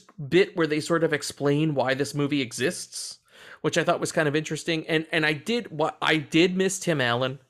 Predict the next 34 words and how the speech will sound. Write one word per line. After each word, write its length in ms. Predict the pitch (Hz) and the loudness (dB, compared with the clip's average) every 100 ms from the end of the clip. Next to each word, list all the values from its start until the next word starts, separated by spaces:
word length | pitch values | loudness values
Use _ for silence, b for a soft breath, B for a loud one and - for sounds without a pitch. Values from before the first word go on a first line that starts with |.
| B B B | B B B
as 200 | - 120 | -6 -4
the 60 | 120 | -4
voice 380 | 110 113 113 - | -2 0 0 -4
of 240 | - 110 | -10 -4
Buzz, 460 | 117 117 139 165 - - 135 | 2 2 2 -2 -10 -14 -4
but 340 | 135 156 208 - _ _ _ _ | 2 2 0 -10 _ _ _ _
Chris 240 | - 185 180 | -2 0 2
Evans 340 | 156 147 127 | 2 0 0
won 180 | 135 135 | -2 0
me 140 | 131 | 0
over. 400 | 127 135 139 123 b b b b - | 0 0 -4 -6 b b b b -6
Um, 460 | 120 110 107 104 - _ _ | -2 0 -2 -6 -14 _ _
and 140 | 143 143 | -4 0
there's 300 | 127 120 - - | 0 -2 -6 -12
this 200 | 143 123 | -10 -8
fantastic 640 | - 120 120 143 139 127 | -6 -6 -4 -6 -4 -4
new 120 | 131 | -4
character 400 | 117 123 113 113 | -4 -2 -2 -2
that 160 | 110 107 | -4 -4
I'm 80 | 110 | -6
sure 360 | - 120 113 - | -2 0 0 -2
if 120 | 110 | -6
you 80 | 117 | -6
have 120 | 107 | -6
kids, 520 | - 120 107 104 - - b b b _ | -4 -4 -4 -6 -14 -14 b b b _
you 220 | 135 120 | -6 -4
or 340 | 117 127 113 - | -2 -2 -2 0
are 280 | 110 107 - - | 0 0 -2 -4
on 140 | 123 | -2
the 80 | 113 | -2
internet, 380 | 107 104 104 95 | -4 -4 -4 -4
you're 140 | 107 | -6
aware 280 | 95 98 92 | -6 -6 -8
of 200 | 90 90 | -8 -12